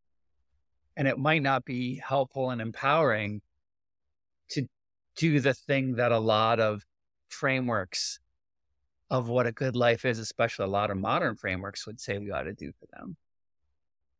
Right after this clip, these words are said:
But we ought to do something for them if they're in pain or suffering. Uh, and what that be will be often difficult. Um,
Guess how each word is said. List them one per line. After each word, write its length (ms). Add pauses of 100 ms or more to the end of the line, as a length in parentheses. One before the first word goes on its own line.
(140)
But 80
we 100
ought 100
to 100
do 120
something 640
for 200
them 200 (200)
if 120 (100)
they're 380 (340)
in 180
pain 300
or 140
suffering. 560 (1500)
Uh, 240
and 500 (180)
what 260
that 180
be 220
will 220
be 300
often 360
difficult. 540 (420)
Um, 200